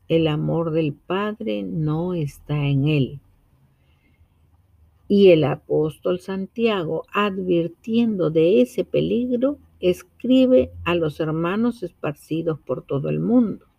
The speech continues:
Oh almas adúlteras, ¿No saben que la amistad del mundo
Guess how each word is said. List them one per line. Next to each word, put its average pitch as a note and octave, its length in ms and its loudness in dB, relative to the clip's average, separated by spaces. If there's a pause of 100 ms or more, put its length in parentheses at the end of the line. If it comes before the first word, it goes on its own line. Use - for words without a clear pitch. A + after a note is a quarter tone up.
(1160)
Oh A3+ 240 2
almas A3 560 2
adúlteras, F3 1040 -2 (420)
¿No A3+ 240 2
saben E3+ 580 -6
que E3 120 0
la D#3+ 100 0
amistad D3+ 420 -2
del D#3 200 0
mundo D#3 500 -2